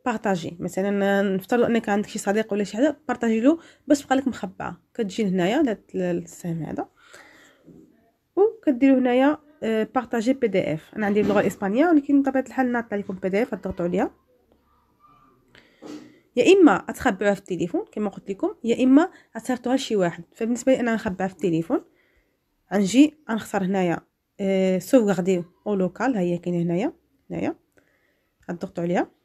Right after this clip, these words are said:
وهنا غادي تكون تخبعت الوثيقه ديالكم. كذلك بالنسبه للوثائق الاخرى، فمثلًا هذه الشهاده الطبيه، عندنا هنا شهاده طبيه، ديروا نفس الحاجه، غتصوروا وغديروا نفس المراحل، غتقادوها مزيان،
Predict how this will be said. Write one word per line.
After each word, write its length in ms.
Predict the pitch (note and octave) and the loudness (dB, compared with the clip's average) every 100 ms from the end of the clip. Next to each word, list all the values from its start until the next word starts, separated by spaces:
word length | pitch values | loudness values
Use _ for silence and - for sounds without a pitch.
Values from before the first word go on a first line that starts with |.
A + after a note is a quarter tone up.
| _ _ _ _ _ | _ _ _ _ _
وهنا 280 | C4+ D4 E4+ | 8 8 8
غادي 140 | C#4 | 6
تكون 380 | C#4 - C#4+ D#4+ - _ - | 4 2 2 2 -4 _ -12
تخبعت 420 | - F#3+ B3 B3+ | -8 -6 -8 -6
الوثيقه 500 | A3+ A3+ A3 B3 C#4 - | -8 -8 -8 -8 -8 -8
ديالكم. 300 | G#3 F#3 - | -6 -6 -6
كذلك 380 | F#3 B3+ D4 D4+ | 2 6 8 8
بالنسبه 320 | C#4 C4 - | 4 2 0
للوثائق 340 | A3+ A3 - G#3+ | -2 -2 -4 -8
الاخرى، 380 | F3 G3+ B3 E4+ - - - _ | -8 -4 -2 -2 -4 -20 -20 _
فمثلًا 520 | - C#4 C#4 B3 G#3+ | 6 6 6 2 0
هذه 100 | G#3 | -2
الشهاده 380 | A3 - G#3+ F#3 | -2 -2 -2 -2
الطبيه، 300 | F3 E3+ E3 | -4 -2 0
عندنا 300 | D#4 G#3 F#3+ | 0 -2 0
هنا 120 | F#3 | 0
شهاده 320 | F#3+ F#3 F3 E3+ | 0 -4 -6 -8
طبيه، 260 | F3+ C#4 | -2 0
ديروا 260 | A#3 A3+ C4+ | 2 4 2
نفس 120 | E4 | 2
الحاجه، 400 | - F3+ F#3+ E4 - _ _ _ _ | -4 -2 -2 -4 -10 _ _ _ _
غتصوروا 580 | F#3 - F4 D4 A3+ C#4 - _ _ _ _ _ _ _ _ _ _ _ _ _ _ _ _ _ _ - _ _ _ _ _ _ _ _ - | -6 0 6 6 6 4 0 _ _ _ _ _ _ _ _ _ _ _ _ _ _ _ _ _ _ -20 _ _ _ _ _ _ _ _ 2
وغديروا 420 | F4 C#4+ C4+ C4 | 4 6 6 6
نفس 300 | C#4 C#4 C4+ | 4 2 -2
المراحل، 540 | A#3 F#3+ E3+ - F3 | 0 2 2 -2 -8
غتقادوها 600 | F3+ - - G3 G3 F3+ | -8 -8 -6 -4 -2 -2
مزيان، 600 | F3+ E3+ A3+ C4 C#4+ D4 | -4 -4 2 6 8 6